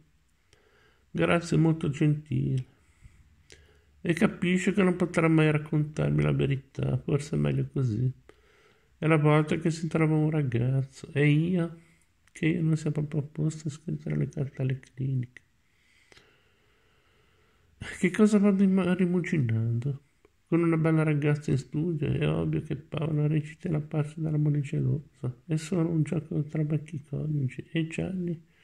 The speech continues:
Gianni ha parlato della bella Sibilla.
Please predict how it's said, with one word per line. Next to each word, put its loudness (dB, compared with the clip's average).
Gianni 2
ha 2
parlato 0
della 2
bella 0
Sibilla. -2